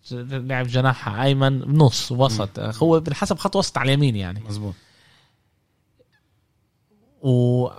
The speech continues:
Speaker 1: وهذا الإشي صار بس عشان، بس عشان ديبالا.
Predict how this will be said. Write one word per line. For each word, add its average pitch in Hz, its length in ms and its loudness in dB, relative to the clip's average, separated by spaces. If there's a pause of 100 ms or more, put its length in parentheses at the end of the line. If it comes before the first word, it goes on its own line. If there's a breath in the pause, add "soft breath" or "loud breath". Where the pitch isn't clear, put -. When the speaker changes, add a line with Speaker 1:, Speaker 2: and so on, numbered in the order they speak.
(160)
Speaker 1:
وهذا 139 580 -4
الإشي 156 240 0
صار 185 320 0
بس 135 460 2
عشان، 139 480 2 (680)
بس 135 340 2
عشان 113 420 -4
ديبالا. 147 360 -2